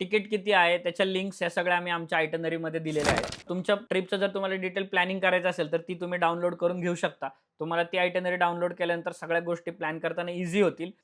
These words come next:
तर त्या तुम्ही डाउनलोड नक्की करा. तुमचे सिंगापूर ट्रिपच्या बाबत आणखीन काही जर प्रश्न असतील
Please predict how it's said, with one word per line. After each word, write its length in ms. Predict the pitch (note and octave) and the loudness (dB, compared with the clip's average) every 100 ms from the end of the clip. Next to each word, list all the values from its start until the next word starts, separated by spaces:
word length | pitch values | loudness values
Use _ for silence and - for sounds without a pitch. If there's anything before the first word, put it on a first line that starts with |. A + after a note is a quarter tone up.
| _ _ - | _ _ -6
तर 80 | |
त्या 120 | E3 F3 | -2 -2
तुम्ही 180 | F3+ F3 | -2 0
डाउनलोड 380 | E3+ E3+ E3+ E3+ | 0 0 -2 -2
नक्की 240 | E3+ G3 | -4 -4
करा. 320 | F3+ C3 C3 - | -2 0 0 0
तुमचे 260 | F#3+ G#3+ | -2 -2
सिंगापूर 460 | G#3+ G3 G3 G3+ G3+ | -2 0 2 2 0
ट्रिपच्या 400 | G3+ F#3 F#3 G#3 | -2 -4 0 0
बाबत 300 | F#3+ F#3 F#3+ | 0 0 0
आणखीन 380 | F3 F#3 G#3+ G#3 | -2 -2 -4 -2
काही 140 | G#3+ | -2
जर 80 | G#3 | -2
प्रश्न 360 | G3+ G3 - | -4 -6 -2
असतील 320 | G3 F3+ E3 | -2 -2 -4